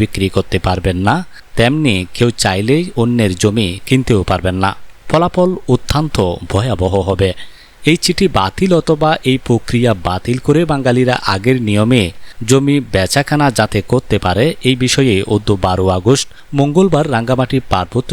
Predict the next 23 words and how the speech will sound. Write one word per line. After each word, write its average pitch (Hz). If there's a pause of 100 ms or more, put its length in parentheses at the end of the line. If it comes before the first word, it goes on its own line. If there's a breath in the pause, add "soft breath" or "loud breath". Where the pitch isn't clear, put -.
জেলা 147 (100)
পরিষদের 113 (100)
চেয়ারম্যান 101 (340 loud breath)
কৃষিবিদ 131 (180)
কাজল 110
তালুকদারের 98
সাথে 117 (280)
তার 98 (180)
অফিসে 165 (100)
সরাসরি 110 (120)
সাক্ষাৎ -
করে 120 (340 loud breath)
পার্বত্য 156 (220)
চট্টগ্রাম 135 (140)
ছাত্র - (140)
পরিষদ, 101 (260)
পিসিসিপি 120 (120)
কেন্দ্রীয় 127 (100)
ও - (120)
রাঙ্গামাটি 110 (100)
জেলা 117 (100)
শাখার 104 (100)
নেতৃবৃন্দরা 95